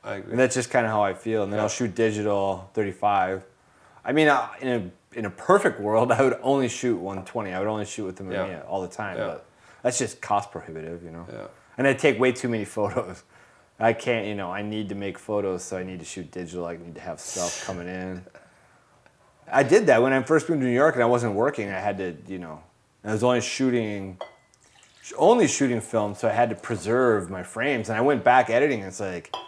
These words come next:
Speaker 2: man, I did not shoot that much the first two years in New York. <laughs>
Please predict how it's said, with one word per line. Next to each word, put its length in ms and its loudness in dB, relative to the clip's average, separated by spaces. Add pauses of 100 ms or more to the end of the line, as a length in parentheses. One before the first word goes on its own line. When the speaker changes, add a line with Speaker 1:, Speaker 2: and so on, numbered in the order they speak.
(560)
Speaker 2:
man, 220 0
I 120 2
did 180 2
not 280 0
shoot 260 -4
that 180 2
much 220 -8
the 80 -6
first 320 -2
two 120 -8
years 340 0
in 80 -4
New 80 -4
York. 540 0 (100)
<laughs> 0 -